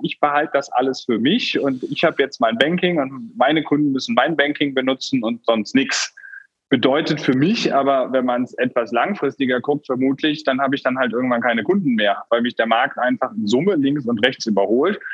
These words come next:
weil diejenigen, die offener sind, die mehr Sachen integrieren, natürlich in, in einem gewissen Geben und Nehmen, aber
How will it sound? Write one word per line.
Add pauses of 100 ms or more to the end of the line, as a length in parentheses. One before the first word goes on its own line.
(140)
weil
diejenigen,
die
offener
sind, (260)
die
mehr
Sachen
integrieren, (360)
natürlich
in,
in
einem
gewissen
Geben
und
Nehmen,
aber